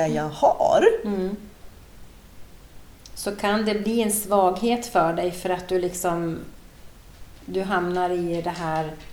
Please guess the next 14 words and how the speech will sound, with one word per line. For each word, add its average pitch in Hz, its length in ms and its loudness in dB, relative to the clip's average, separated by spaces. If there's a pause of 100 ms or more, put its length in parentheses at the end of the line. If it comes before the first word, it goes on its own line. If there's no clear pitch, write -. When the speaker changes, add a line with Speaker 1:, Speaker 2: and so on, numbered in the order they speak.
(160)
Speaker 2:
Jag 302 140 0
tror 277 280 2
att 277 140 4
jag 262 120 6
är 208 220 4
i 208 120 0
en 220 80 0
beroendeställning 247 800 0
Speaker 1:
Ja. 180 340 4 (1040)
Speaker 2:
på 196 100 4
något 165 240 2
sätt. - 440 -2
Speaker 1:
Mm. 185 320 -6 (760)
Speaker 2:
Eh, 190 280 -8